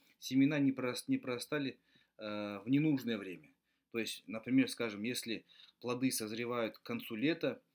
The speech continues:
м, к примеру говорю, потом, э, из этих плодов, э, выходят семена, которые падают в почву, да, это уже, скажем, сентябрь, октябрь. Если эти семена сразу начнут прорастать, понятно, что ростки, они, э, в октябре, в ноябре,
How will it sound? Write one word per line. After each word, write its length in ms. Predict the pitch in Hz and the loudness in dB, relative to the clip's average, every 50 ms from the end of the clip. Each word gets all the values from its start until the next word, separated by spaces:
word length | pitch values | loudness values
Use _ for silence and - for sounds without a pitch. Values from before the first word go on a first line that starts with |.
| _ _ _ _ - | _ _ _ _ -4
м, 260 | 170 151 123 110 95 | -2 0 0 0 -2
к 140 | - _ _ - | -6 _ _ 2
примеру 340 | 135 135 135 123 104 98 | 6 8 8 8 6 2
говорю, 300 | 90 98 87 80 78 76 - _ _ _ _ _ _ | -6 -10 -12 -12 -14 -18 -20 _ _ _ _ _ _
потом, 400 | - 113 113 - 147 135 127 117 - | -6 -4 0 2 4 4 4 2 0
э, 460 | 107 110 107 107 104 104 101 101 - - | -2 -4 -2 -2 -2 -2 -4 -6 -6 -8
из 140 | 120 117 | -4 -2
этих 240 | 131 135 135 - - | 0 0 0 -2 -4
плодов, 380 | - 120 120 120 117 104 - - - | -2 -2 0 0 -2 -4 -4 -8 -18
э, 240 | - 92 92 90 87 | -18 -16 -14 -12 -10
выходят 600 | 90 90 87 87 92 113 - - 131 110 104 92 | -10 -10 -10 -10 -10 -10 -8 -6 -6 -6 -6 -8
семена, 420 | - - 104 113 113 117 135 147 143 | -8 -6 -4 -4 0 0 0 0 0
которые 520 | - 123 - - 123 113 113 113 104 90 - _ - - - _ _ _ | -2 -8 -8 -6 -4 -4 -4 -4 -4 -6 -10 _ -20 -20 -20 _ _ _
падают 340 | - 120 117 107 110 101 - | -4 -2 -2 -2 -2 -4 -6
в 80 | - | -8
почву, 420 | - - 147 151 135 - - 127 120 | -4 0 2 2 2 0 -2 -4 -2
да, 120 | 131 156 | 0 0
это 220 | 156 139 - 117 110 | 0 0 -2 -6 -8
уже, 240 | 107 104 107 98 - - - | -6 -8 -8 -10 -12 -12 -12
скажем, 340 | - - - 104 92 90 87 | -10 -8 -6 -6 -8 -8 -8
сентябрь, 500 | - - 113 113 - 120 120 107 113 101 | -8 -6 -6 -2 -2 -2 -2 -2 -2 -4
октябрь. 420 | 101 - - 165 175 170 147 - - _ _ _ _ - | -6 -4 -2 0 0 0 -2 -4 -8 _ _ _ _ -6
Если 360 | 120 143 170 160 160 151 143 | 0 2 2 4 4 2 0
эти 100 | 131 131 | -2 -2
семена 380 | 127 - - 139 147 143 135 | -4 -4 -2 0 2 2 2
сразу 420 | 131 - - 139 143 143 139 120 113 | 0 0 0 4 4 6 4 4 2
начнут 280 | 117 110 - - 101 | -2 -4 -4 -8 -10
прорастать, 540 | - - 107 113 113 - - 180 185 180 180 - - - _ _ | -8 -6 -6 -6 -6 -4 -2 0 0 0 -2 -8 -20 -20 _ _
понятно, 440 | - 120 139 147 139 139 - 117 110 | -2 2 4 4 4 2 0 -4 -6
что 500 | - - - 120 113 107 95 - 78 92 | -6 -6 -4 -2 -2 -2 -4 -6 -6 -6
ростки, 560 | 113 113 110 - - - - 185 185 175 175 _ _ _ _ _ _ | -4 -4 -4 -6 -6 -8 -8 -6 -6 -8 -8 _ _ _ _ _ _
они, 400 | - 113 127 147 160 160 143 131 - | -4 0 2 2 4 4 2 0 0
э, 260 | 95 101 101 95 92 90 92 92 | -4 -10 -12 -12 -14 -16 -14 -10
в 180 | 98 104 101 95 95 | -6 -6 -4 -4 -6
октябре, 420 | 110 - - 143 131 139 139 131 | -6 -6 -4 -2 0 2 2 2
в 60 | 110 | 2
ноябре, 560 | 113 120 120 117 107 135 147 175 175 170 - | 0 -2 -4 -4 -2 0 0 0 0 0 -4